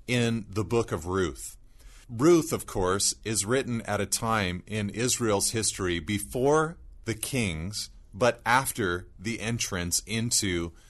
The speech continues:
the promised land. Uh, they are no longer wandering in the wilderness, but they do not yet, uh, have the leadership of the Davidic line. Uh, they are in that in-between period,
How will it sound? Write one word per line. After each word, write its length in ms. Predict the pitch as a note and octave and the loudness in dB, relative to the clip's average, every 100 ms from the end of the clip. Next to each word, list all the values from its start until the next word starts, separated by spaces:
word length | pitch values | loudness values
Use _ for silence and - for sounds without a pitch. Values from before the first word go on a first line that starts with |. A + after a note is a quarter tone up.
| - - - | -20 -20 -14
the 120 | - A2+ | -4 -2
promised 520 | - G2+ F#2+ F2+ - | 2 2 2 0 -2
land. 420 | F#2 F2 C#2+ - - - - - | -2 -2 -4 -10 -20 -20 -8 -2
Uh, 60 | |
they 140 | G#2 B2 | 2 4
are 100 | A2+ | 6
no 180 | B2+ | 4
longer 520 | D3+ C#3 A#2 G#2+ A2+ - | 4 4 2 2 0 -2
wandering 760 | G2 A2+ C3+ C3+ B2 A2+ A2 A2 | 2 4 4 4 2 2 -2 -4
in 240 | A2+ A#2+ A#2+ | -2 0 2
the 100 | G#2+ | 2
wilderness, 800 | G2+ A2 G2 E2 E2 - - - - - - | 2 2 2 0 -2 -2 -2 -6 -16 -20 -6
but 240 | - A2+ G#2+ | 2 4 4
they 460 | A#2+ A#2+ A#2+ A#2 - - - - - | 2 4 2 0 -8 -20 -20 -20 -14
do 180 | G#2+ B2 | -2 0
not 360 | A2 A#2+ C#3 A2 | 4 6 6 4
yet, 340 | G2 F2 G#2 - - - - - - | 0 2 0 -4 -20 -20 -20 -18 -2
uh, 180 | G2+ F#2+ | 0 2
have 420 | A#2+ A#2+ A#2+ G2 | 4 4 4 2
the 140 | A2+ | 0
leadership 760 | G#2 C3 D3+ C3+ - F#2 F2 - - - - | 2 2 2 2 0 0 -2 -4 -16 -20 0
of 320 | G#2 G#2+ F2+ | 4 4 2
the 100 | F#2 | -2
Davidic 600 | F#2 G2+ G#2+ A2 G#2 - - - | -2 0 2 4 2 -4 -18 -12
line. 480 | F#2 G2 F#2+ E2 C#2 - - - - - | -4 0 0 0 -6 -14 -20 -20 -8 -2
Uh, 60 | |
they 120 | A2 | 2
are 100 | B2+ | 4
in 100 | D#3 | 4
that 200 | E3 D#3+ D#3+ | 2 0 -2
in-between 720 | D#3+ F3+ E3+ D3+ D3+ C#3 C#3 | -2 0 0 0 -2 -2 -2
period, 580 | B2 - B2 G#2 D#2 C#2 | -4 -2 2 2 0 -6